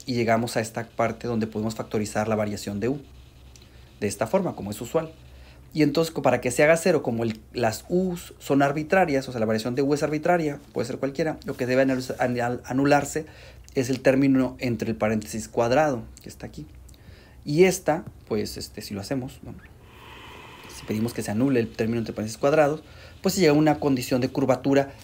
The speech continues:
sobre la densidad lagrangiana. Esta es la ecuación de Lagrange para sistemas continuos. Ujú. Si la L, por ejemplo, como en nuestro caso, sea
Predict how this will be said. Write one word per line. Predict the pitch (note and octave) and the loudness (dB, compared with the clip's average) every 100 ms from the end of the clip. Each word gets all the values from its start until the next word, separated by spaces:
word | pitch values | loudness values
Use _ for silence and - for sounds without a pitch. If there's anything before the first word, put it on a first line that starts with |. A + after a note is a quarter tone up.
| - | -12
sobre | - C#3+ C3 | 2 2 4
la | B2 | 4
densidad | A2+ G#2+ A#2+ A2 | 2 0 0 2
lagrangiana. | A2+ A#2 A#2 G#2+ D3 C3+ B2+ - - - - | 4 2 0 2 4 4 0 -8 -20 -20 4
Esta | G#3 A#3+ - - D3 - | 6 6 4 -2 -2 2
es | C3 C3+ C3+ | 6 6 6
la | B2+ | 4
ecuación | A#2 - G#2 - C3+ B2+ A#2 | 4 2 -2 2 6 6 6
de | G#2+ G#2 - | 2 0 -4
Lagrange | A2+ G#2 G#2 D3 B3+ B3+ - - - | -2 0 2 6 6 4 -2 -10 0
para | B2 | 2
sistemas | A2+ A2 - A#2+ A2+ | 2 0 2 2 2
continuos. | - G#2 A2 G#2 - - - - - - - - - - _ _ - | -4 -4 -4 -6 -10 -18 -20 -20 -20 -20 -20 -20 -20 -20 _ _ -14
Ujú. | G#2 D3 - - - - - - | -12 -12 -14 -20 -20 -20 -20 -18
Si | - - D3 | -10 0 6
la | C#3 A#2+ | 8 10
L, | D#3+ F3 D3 | 10 10 8
por | B2 | 6
ejemplo, | A2+ D3 B2+ A#2+ | 4 4 4 2
como | A2+ G#2+ | 0 0
en | |
nuestro | G#2 - A2 | 0 -2 0
caso, | B2 B2 | 0 0
sea | G#2 A#2 A2 | 0 2 2